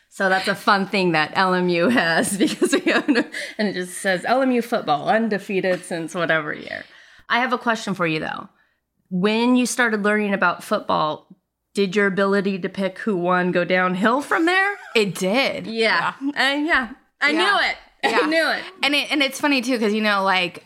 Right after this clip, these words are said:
Speaker 2: I'm in the car business, and that's where I learned it. And, and they say the same thing about salespeople. So, like, when somebody comes in off the street and they haven't sold a car before, they always are, like, the top seller for that first month, right? Usually the first couple of months,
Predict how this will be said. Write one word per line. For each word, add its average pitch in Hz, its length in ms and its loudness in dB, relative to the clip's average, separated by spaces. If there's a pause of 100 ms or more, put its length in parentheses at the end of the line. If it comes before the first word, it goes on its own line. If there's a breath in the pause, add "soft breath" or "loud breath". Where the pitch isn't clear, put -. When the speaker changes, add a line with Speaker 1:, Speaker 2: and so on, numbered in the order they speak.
Speaker 2:
I'm 208 100 0
in 196 80 0
the 190 60 -4
car 214 220 4
business, 180 340 0
and 185 100 2
that's 180 220 2
where 180 100 2
I 175 100 2
learned 170 280 0
it. 220 260 0
And, 185 320 0
and 196 140 0
they 190 80 2
say 202 160 -2
the 185 100 0
same 185 220 -2
thing 196 160 0
about 180 240 -2
salespeople. 214 720 0 (240 loud breath)
So, 214 140 -2
like, 190 180 0
when 196 160 0
somebody 208 300 0
comes 196 240 -2
in 196 120 2
off 185 140 0
the 185 100 -8
street 185 480 -2
and 175 120 0
they 170 40 2
haven't 175 280 0
sold 170 200 -6
a 165 40 -8
car 240 200 0
before, 165 520 -2 (220 loud breath)
they - 280 -4
always 190 340 2
are, 196 120 0
like, 175 220 0
the 170 60 -6
top - 300 -6
seller 165 400 0 (180)
for 160 460 0
that 165 220 2
first 151 260 -2
month, 185 340 0
right? 175 400 0
Usually 220 360 2
the 185 80 -4
first 175 240 -2
couple 240 180 -2
of 185 80 0
months, 151 200 -4